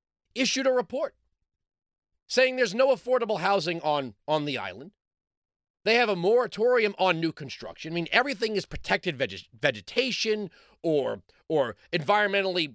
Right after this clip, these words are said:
uh, blocked from development or what have you, all of the things that affirmatively furthering fair housing was supposed to break down. In other words, the people on Martha's Vineyard live the complete opposite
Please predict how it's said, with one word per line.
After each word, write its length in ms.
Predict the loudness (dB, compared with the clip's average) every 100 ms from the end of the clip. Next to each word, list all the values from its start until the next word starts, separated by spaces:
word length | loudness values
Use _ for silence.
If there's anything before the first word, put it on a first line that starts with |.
| -4
uh, 120 | -4 -4
blocked 640 | -6 2 4 4 2 -8 -8
from 360 | -2 -2 -2 -8
development 640 | 0 4 4 2 -2 -8 -6
or 60 |
what 160 | -8 -4
have 260 | 2 2 0
you, 80 | -2
all 240 | 2 2 0
of 100 | -6
the 120 | -8
things 500 | -2 -2 -2 -10 -18 _ _ _ _
that 120 | 0
affirmatively 560 | 0 2 2 2 -2 -4
furthering 480 | -2 0 0 -2 0
fair 220 | 0 2
housing 360 | 2 2 -2
was 140 | -6 -4
supposed 320 | 0 0 0
to 40 |
break 300 | -4 -4 -4
down. 200 | -4 -6 -8 _ _ _ _ _ _ _ _ _
In 80 | 2
other 180 | 4 4
words, 300 | 2 2 0 _
the 100 | -4
people 380 | -2 -6 0 2
on 100 | 2
Martha's 380 | 2 0 -2 -4
Vineyard 400 | -4 -4 -6 -14 _ _ _ _ _ _ _ 0
live 280 | 0 0 -4
the 120 | -4
complete 420 | -4 -6 -6 0
opposite 520 | 2 2 -2 -12 -14